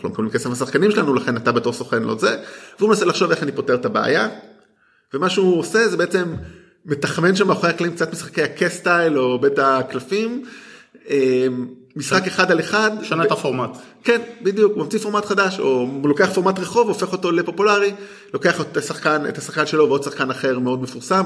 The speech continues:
Speaker 1: גם בקבוצה, יוצר ביניהם יריבות אינטרנטית, טוויטרית, ו-, וגורם לכך שזה מצולם, ואז יוצר הד, וזה מפחיד את הבעלים, ומתקפלים. זה בגדול הסיפור,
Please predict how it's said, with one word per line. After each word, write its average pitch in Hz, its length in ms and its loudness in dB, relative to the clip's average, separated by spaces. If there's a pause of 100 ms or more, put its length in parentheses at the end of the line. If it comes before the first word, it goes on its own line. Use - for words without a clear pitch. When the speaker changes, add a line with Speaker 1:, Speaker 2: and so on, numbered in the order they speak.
Speaker 1:
גם 156 140 0
בקבוצה, 185 380 0 (440)
יוצר 190 180 2
ביניהם 185 300 2
יריבות 147 360 2
אינטרנטית, 143 680 -2 (100)
טוויטרית, 143 580 2 (960)
ו-, 113 800 -2 (1040)
וגורם 147 260 0
לכך 185 180 0
שזה 160 120 -6
מצולם, 185 360 0
ואז 175 160 0
יוצר 165 360 2
הד, 226 180 2 (160)
וזה 147 160 -6
מפחיד 190 240 2
את 190 100 2
הבעלים, 185 400 0
ומתקפלים. 135 680 -4 (220)
זה 196 480 2 (220)
בגדול 143 360 4
הסיפור, 220 580 -4